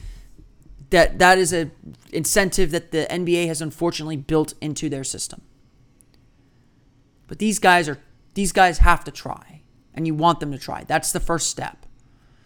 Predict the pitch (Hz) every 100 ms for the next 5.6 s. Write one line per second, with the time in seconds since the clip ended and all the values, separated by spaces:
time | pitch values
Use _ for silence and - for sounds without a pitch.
0 | _ _ _ _ - 185 180 170 151 _
1 | _ _ _ _ 185 175 180 208 196 202
2 | 196 190 139 185 202 135 175 175 190 -
3 | 175 - - - - 180 - 190 - 170
4 | 170 165 180 - 196 190 190 180 180 170
5 | 170 170 - 160 139 -